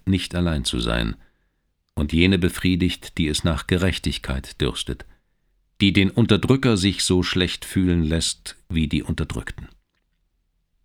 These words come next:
Für die eine, deren Tür immer offen steht, die stets zuhört, tätig ist und unterwegs. Für die eine,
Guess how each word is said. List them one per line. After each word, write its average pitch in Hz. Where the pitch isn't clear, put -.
Für 143
die 127
eine, 123
deren 101
Tür 123
immer 107
offen 98
steht, -
die 98
stets -
zuhört, 87
tätig 107
ist -
und 95
unterwegs. 78
Für -
die 123
eine, 143